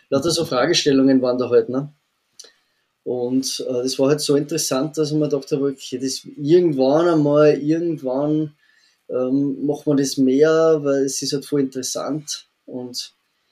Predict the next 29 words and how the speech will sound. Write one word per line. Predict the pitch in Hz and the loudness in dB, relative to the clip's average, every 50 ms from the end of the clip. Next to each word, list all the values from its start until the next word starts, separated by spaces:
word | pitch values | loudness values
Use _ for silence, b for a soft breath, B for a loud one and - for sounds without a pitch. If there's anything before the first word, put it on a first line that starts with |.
| _ _ _ _ _ _ _ _ _ - - | _ _ _ _ _ _ _ _ _ -10 -4
man | 131 135 135 135 131 | 0 0 2 0 0
kriegt | - - 151 147 - | -2 -4 -4 -2 0
halt | 160 147 147 | 0 2 4
auch | 139 135 - | 2 2 2
oft | 147 139 - - | 0 -2 -4 -6
Saatgut | - - 135 110 - 131 - - - 151 147 135 - | -6 -6 -4 -4 -4 -6 -6 -6 -4 -4 -4 -2 0
nur | 143 139 139 143 | 0 2 2 2
irgendwie | 139 127 135 147 156 156 143 143 139 | 2 2 2 0 2 2 2 2 2
aus | 135 131 | 2 2
Amerika, | 139 131 127 120 117 135 151 160 156 160 156 147 | 0 0 0 0 0 2 2 2 4 4 2 2
irgendwelche | 143 143 151 156 151 143 139 143 | 2 2 0 -2 -2 -4 -6 -8
speziellen | - - 143 135 - 135 127 135 143 147 | -10 -8 -10 -6 -4 -2 -2 0 -2 -2
Sorten | - - 110 113 135 135 - - 151 143 | -4 -6 -6 -6 -6 -6 -6 -6 -4 -4
oder | 131 131 127 120 117 | -2 -2 -2 -2 -4
aus | 127 127 - | -4 -4 -8
Irland | 135 131 131 139 156 147 135 135 135 139 135 131 | -8 -6 -4 -2 -2 -2 -2 -2 -2 -2 -2 -2
und | 131 135 131 127 | -2 -4 -2 -2
was | 117 117 131 131 - | -2 -2 -2 -4 -4
und | 135 131 131 | -6 -6 -4
ich | 127 | -6
möchte | 120 113 - 110 | -6 -4 -4 -4
halt | 104 - | -4 -4
auch | 110 123 | -4 -2
nicht | 131 127 131 | -2 0 2
immer | 131 139 139 135 | 2 2 2 0
vom, | 135 - 135 131 131 135 131 | -2 -2 0 2 2 2 0
vom | - 135 131 - | 0 -2 -4 -4
Ausland | - - 135 - 151 143 135 - | -4 -4 -4 -2 -2 -4 -2 -4
bestellen | 151 143 - - 135 131 139 147 151 147 b | -6 -8 -4 0 0 0 2 0 -2 -6 b